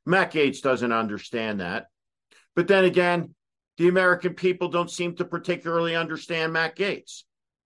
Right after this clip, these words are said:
He's a punk who's punking all of us.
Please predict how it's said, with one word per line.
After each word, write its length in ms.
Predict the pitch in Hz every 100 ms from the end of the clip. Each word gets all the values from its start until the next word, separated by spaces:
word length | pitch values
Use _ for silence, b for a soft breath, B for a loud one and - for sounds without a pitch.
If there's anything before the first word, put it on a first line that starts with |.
| _ _ -
He's 220 | 262 233
a 60 | 240
punk 460 | - 233 175 - - _ _ _ _ _ _ _ _ _ _ _ _ -
who's 160 | 175
punking 500 | 170 - 190 175 170
all 220 | 165 160 151
of 100 | 156
us. 460 | 156 92 - -